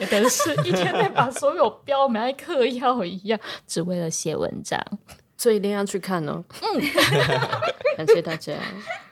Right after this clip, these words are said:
Speaker 1: 嗯。
Speaker 2: 那大家还有发现什么 bug？
Speaker 1: 有一个很烦的，也不算 bug，就是那个录音机，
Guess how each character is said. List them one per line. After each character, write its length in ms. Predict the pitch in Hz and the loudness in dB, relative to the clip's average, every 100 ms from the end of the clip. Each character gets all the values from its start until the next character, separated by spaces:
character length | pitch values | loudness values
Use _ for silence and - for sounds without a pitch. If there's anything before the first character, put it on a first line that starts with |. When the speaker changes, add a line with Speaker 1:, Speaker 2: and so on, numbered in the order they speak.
| _ _ _ _ | _ _ _ _
Speaker 1:
嗯。 100 | - | -4
Speaker 2:
那 80 | 202 | -2
大 140 | 214 208 | 0 0
家 80 | |
还 120 | 202 175 | 2 2
有 160 | 151 | 2
发 160 | 139 156 | 0 -6
现 160 | 156 160 | -4 -4
什 120 | - | -6
么 100 | - | -10
bug？ 260 | 170 156 - _ _ _ _ _ _ _ _ _ _ _ _ _ _ _ _ | -10 -10 -12 _ _ _ _ _ _ _ _ _ _ _ _ _ _ _ _
Speaker 1:
有 160 | 214 | -2
一 20 | |
个 160 | 302 392 | 0 0
很 180 | 233 165 | 0 -2
烦 360 | - 165 147 | -2 -4 -4
的， 80 | 165 | -6
也 80 | 175 | -8
不 120 | 190 | -6
算 240 | 180 202 175 | -2 -2 -2
bug， 260 | - 170 196 - | -6 -8 -10 -16
就 100 | - | -16
是 60 | 269 | -8
那 100 | 262 | -2
个 140 | 220 - | -2 -2
录 280 | 233 240 185 | 0 2 2
音 300 | 196 190 185 | 0 -2 -2
机， 380 | - - 175 | -6 -8 -8